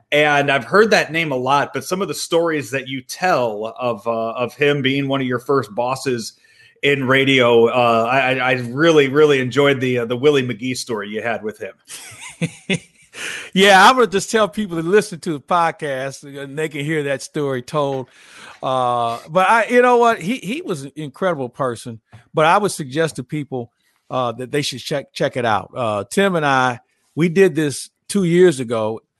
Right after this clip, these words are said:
Speaker 2: at his place. And I said, "Hey, you know, we ought to do this again."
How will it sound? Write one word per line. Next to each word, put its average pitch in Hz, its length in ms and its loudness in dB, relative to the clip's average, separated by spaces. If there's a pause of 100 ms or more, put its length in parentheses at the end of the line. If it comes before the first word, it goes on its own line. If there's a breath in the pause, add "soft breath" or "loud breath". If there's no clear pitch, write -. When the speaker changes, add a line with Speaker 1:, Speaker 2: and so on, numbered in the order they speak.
(120)
Speaker 2:
at 117 140 -4
his 147 180 -2
place. 95 420 -8 (640)
And 135 320 2
I 139 80 2
said, 175 240 -4
"Hey, 381 160 -2
you - 80 0
know, 320 140 0
we 453 100 6
ought 233 140 0
to 190 60 -6
do 226 140 0
this 202 200 0
again." 160 480 -2